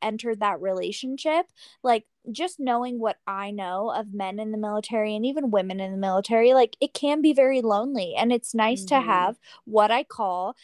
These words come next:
Speaker 1: during covid, we saw a lot of people getting these emotional support partners. You had a lot of men on the dating apps. We had a lot of people all of a sudden wanting to have this emotional support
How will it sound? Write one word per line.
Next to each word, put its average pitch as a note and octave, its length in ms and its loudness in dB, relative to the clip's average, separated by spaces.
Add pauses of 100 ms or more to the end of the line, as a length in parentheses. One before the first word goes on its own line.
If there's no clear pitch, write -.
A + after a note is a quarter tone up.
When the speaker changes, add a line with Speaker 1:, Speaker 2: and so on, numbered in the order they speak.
(200)
Speaker 1:
during A3 340 -4
covid, F#3+ 600 -2
we B3 100 -8
saw G#3+ 260 -2
a G#3+ 60 -2
lot F#3+ 260 -4
of C4+ 140 -6
people G#3 540 -4
getting A3 400 -4
these A3 340 -8
emotional A#3 560 -4
support B3 480 -2
partners. G3 640 -4 (240)
You B3+ 100 4
had A3 140 2
a G3+ 100 4
lot G3 340 4
of D#4 80 0
men D#4+ 200 -2
on E4 100 -2
the E4 100 -2
dating A#3 360 0
apps. A3 340 -4
We A3+ 120 0
had F#3+ 100 -2
a F3+ 80 -6
lot F#3 280 -2
of C#4 140 -6
people A#3+ 480 0 (300)
all G#3+ 180 4
of B3 100 -2
a C#4+ 60 2
sudden A#3 500 0
wanting G#3+ 360 0
to A3+ 80 -4
have G#3 240 -2
this A3 180 -4
emotional G#3+ 560 -4
support D4 500 2